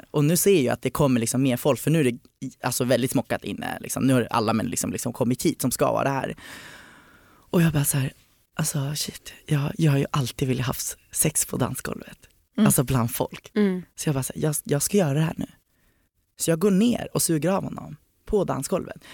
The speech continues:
Speaker 1: För när man står och runkar någon, då är det, då ser man ju inte det,
Speaker 2: Nej.
Speaker 1: man fattar ju inte liksom så här.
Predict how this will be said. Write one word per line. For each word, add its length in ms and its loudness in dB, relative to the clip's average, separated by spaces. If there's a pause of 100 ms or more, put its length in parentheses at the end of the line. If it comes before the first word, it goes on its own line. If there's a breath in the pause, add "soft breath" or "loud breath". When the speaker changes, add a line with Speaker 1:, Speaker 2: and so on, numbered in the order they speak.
Speaker 1:
För 80 2
när 80 6
man 80 4
står 180 4
och 80 6
runkar 360 6
någon, 220 2
då 80 4
är 40 8
det, 180 4
då 140 2
ser 260 4
man 140 0
ju 60 -2
inte 180 -4
det, 100 0
Speaker 2:
Nej. 120 4
Speaker 1:
man 100 2
fattar 340 0
ju 40 6
inte 180 -2
liksom 240 -8
så 100 -8
här. 120 -8